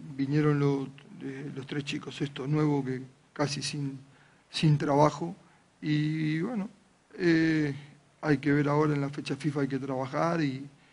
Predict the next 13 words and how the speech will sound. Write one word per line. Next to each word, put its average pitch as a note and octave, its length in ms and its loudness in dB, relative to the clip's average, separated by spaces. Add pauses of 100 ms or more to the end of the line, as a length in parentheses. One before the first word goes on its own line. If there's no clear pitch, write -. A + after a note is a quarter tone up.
(260)
y C#3+ 140 4
ver C3+ 180 4
qué C#3 120 -6
pasa, D3+ 360 -2
pero, C3 380 -8 (960)
pero F3 240 10
creo G#3 240 2
que F3 240 4
nosotros D#3+ 480 0
tenemos, D3 680 2
tenemos D3 440 0
un C#3+ 100 0
camino D3 540 2